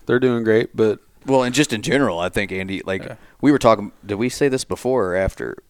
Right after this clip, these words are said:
Speaker 2: we started recording?
Speaker 3: I don't know.
Speaker 2: Where I would like to have
Speaker 1: We needed
Speaker 2: seen
Speaker 1: one more
Speaker 2: more
Speaker 1: day.
Speaker 2: stuff.
Speaker 1: Yeah,
Speaker 3: Yeah.
Speaker 1: we
Speaker 2: That's
Speaker 1: needed
Speaker 2: what
Speaker 1: one
Speaker 2: I
Speaker 1: more
Speaker 2: said.
Speaker 1: day.
Speaker 2: Yeah.
Speaker 3: Well, yeah, I mean, you guys got to talk to a lot of people, and that was a big advantage of being able to network and,
Speaker 1: Mm-hmm.
Speaker 3: you know.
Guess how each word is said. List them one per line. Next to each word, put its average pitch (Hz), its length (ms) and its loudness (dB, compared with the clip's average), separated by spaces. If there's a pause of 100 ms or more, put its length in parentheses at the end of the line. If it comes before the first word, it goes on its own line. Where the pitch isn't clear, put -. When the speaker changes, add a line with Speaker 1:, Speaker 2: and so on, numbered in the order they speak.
(220)
Speaker 2:
we 95 160 -10
started 69 240 -4
recording? 60 460 -8 (180)
Speaker 3:
I 67 60 -14
don't 58 180 -14
know. 117 100 -16 (440)
Speaker 2:
Where 95 420 -4 (340)
I 98 140 -2
would 95 180 -4
like 98 280 0
to 110 160 -2
have 90 260 -6 (300)
Speaker 1:
We - 180 -4
needed 123 220 4
Speaker 2:
seen 120 120 2
Speaker 1:
one 120 100 0
more 113 80 -2
Speaker 2:
more 104 100 0
Speaker 1:
day. 95 180 0
Speaker 2:
stuff. 78 380 -8
Speaker 1:
Yeah, 98 200 -2
Speaker 3:
Yeah. 80 200 -4
Speaker 1:
we 131 100 -4
Speaker 2:
That's 165 120 2
Speaker 1:
needed 143 100 6
Speaker 2:
what 127 80 4
Speaker 1:
one 117 100 4
Speaker 2:
I 110 40 -2
Speaker 1:
more 104 120 2
Speaker 2:
said. 69 80 -2
Speaker 1:
day. 78 240 -4 (300)
Speaker 2:
Yeah. - 140 0
Speaker 3:
Well, 180 240 -2 (540)
yeah, 117 280 -6
I 120 40 -10
mean, 120 280 -8
you 135 120 -8
guys 113 220 -6
got 113 160 -8
to - 80 -20
talk 113 240 -8
to 104 160 -10
a 107 60 -14
lot 117 180 -14
of 110 80 -18
people, 113 240 -10
and 110 80 -10
that 107 140 -12
was 110 120 -18
a 107 60 -12
big 110 220 -12
advantage 110 380 -10
of 113 220 -20
being 113 140 -6
able 107 140 -10
to 110 40 -12
network 113 480 -8
and, 104 200 -14 (200)
Speaker 1:
Mm-hmm. 101 340 -10 (160)
Speaker 3:
you 143 100 -10
know. 107 180 -14